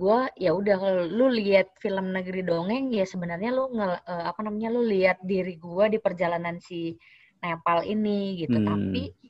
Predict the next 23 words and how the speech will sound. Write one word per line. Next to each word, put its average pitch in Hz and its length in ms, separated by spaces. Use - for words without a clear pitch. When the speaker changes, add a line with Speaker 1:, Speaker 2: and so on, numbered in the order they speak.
Speaker 1:
yang 190 200
Nepal 180 380
ini 208 200
jauh 175 240
lebih 165 320
berat 180 360
karena 196 220
gua 214 100
sendirian 185 560
kan. 165 320
Speaker 2:
Iya. 110 240
Speaker 1:
Jadi, 208 160
eh, 180 340
apa 208 240
ya, 170 160
konflik 226 460
diri 214 220
sendirinya 220 360
jauh 185 120
lebih 185 200
banyak. 220 340
<laughs> - 160
Speaker 2:
Ah. 101 1700